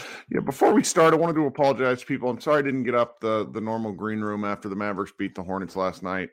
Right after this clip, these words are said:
Um, just had some stuff happen in the house, and I was either going to be able to do it at, like, one in the morning or not at all. And they beat the crap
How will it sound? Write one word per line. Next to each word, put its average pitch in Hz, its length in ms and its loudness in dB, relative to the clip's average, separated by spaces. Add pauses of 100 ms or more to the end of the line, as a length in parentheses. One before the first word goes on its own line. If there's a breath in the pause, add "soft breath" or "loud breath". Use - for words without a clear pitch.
Um, 85 580 -6
just - 160 -16
had 87 160 -6
some - 160 -18
stuff 90 340 -4
happen 92 320 -4
in 92 100 -6
the 90 60 -6
house, 139 480 0 (120)
and 95 680 -6
I 87 80 0
was 92 340 -4
either 98 180 -4
going 98 200 -6
to 90 60 -8
be 95 80 -4
able 92 180 -4
to 95 60 -8
do 95 160 -2
it - 20 -2
at, 87 60 -4
like, 87 180 -4
one 95 180 -6
in 101 60 -6
the 98 60 -6
morning 113 340 -4
or 104 80 -4
not 92 220 -4
at 87 80 -4
all. 117 400 -2 (100)
And 95 400 -6
they 92 80 -4
beat 113 200 -12
the 90 60 -14
crap 113 300 -2